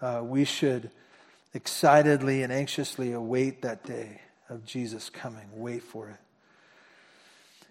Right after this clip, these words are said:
It may seem like maybe the days are boring or getting out of control or whatever, whatever you picture, but I wanna say, wait for it.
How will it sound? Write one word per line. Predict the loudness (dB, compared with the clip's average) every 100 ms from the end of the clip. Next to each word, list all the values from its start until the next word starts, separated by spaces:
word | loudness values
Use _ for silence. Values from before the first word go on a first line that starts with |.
| _
It | 2
may | 8 8
seem | 10 8 10
like | 10 10 8 6
maybe | 8 8
the | 8
days | 8 10 10 8
are | 4
boring | 4 6 8 8 6 2 -4
or | -4 -4 -6 -12 -18 _ 0
getting | 2 4
out | 4 4
of |
control | 2 -6 -2 2 4 4
or | 2 -2
whatever, | 0 0 2 0
whatever | 2 6 6 6
you | 4 2
picture, | 2 0 0 -6
but | -4 -4
I |
wanna | -4 -6
say, | -6
wait | -4 -2 -4 -6
for | -8 -8
it. | -8